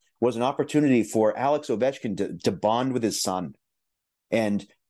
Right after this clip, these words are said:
you saw so many of the, uh, of the, the players, they were there with their kids and, and their families. And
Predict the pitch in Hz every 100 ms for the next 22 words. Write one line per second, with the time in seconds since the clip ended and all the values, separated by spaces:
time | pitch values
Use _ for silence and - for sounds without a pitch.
0 | - - 127 - 120 - - 143 160 156
1 | 139 120 98 107 110 107 101 92 110 107
2 | 104 92 - 107 - 123 120 104 110 110
3 | 104 113 117 117 110 135 123 85 90 -
4 | 107 107 - 120 123 101 - - _ _
5 | - 131 123 117